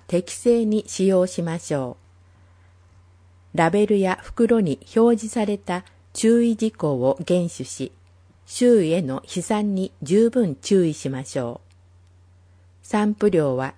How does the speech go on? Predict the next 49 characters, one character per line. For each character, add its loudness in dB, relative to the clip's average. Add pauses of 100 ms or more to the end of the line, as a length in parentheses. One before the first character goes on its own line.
必 -4
要 2
最 -2
低 2
限 -4
に -6
し、 -10 (720)
農 2
薬 -2
以 2
外 -4
の -6 (180)
防 2
除 0
方 0
法 -2
を -6
検 -4
討 -4
し -10
ま -8
し -8
ょ -8 (1040)
う。 -12
事 0
前 4
に 0 (120)
周 2
辺 0
住 2
民 -4
や -10 (140)
施 -4
設 2
利 -2
用 2
者 -8
な -4
ど -4
に -8 (380)
周 0
知 -4
を 0
行 -4
う -2
と 0
と -6
も -4
に -8